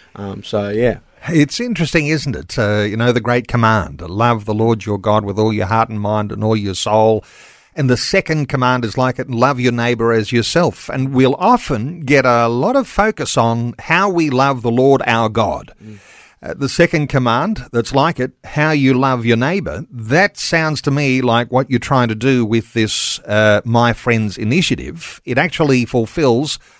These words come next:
Speaker 2: a little bit of intentional training on actually how to love one another.
Speaker 1: Yeah, absolutely. Yeah, we,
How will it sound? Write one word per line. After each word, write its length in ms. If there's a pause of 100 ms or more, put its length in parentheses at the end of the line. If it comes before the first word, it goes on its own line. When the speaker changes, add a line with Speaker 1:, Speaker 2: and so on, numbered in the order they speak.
(160)
Speaker 2:
a 60
little 220
bit 160
of 100
intentional 720
training 560
on 140
actually 400
how 240
to 100
love 300
one 160
another. 360 (200)
Speaker 1:
Yeah, 260
absolutely. 520
Yeah, 180
we, 260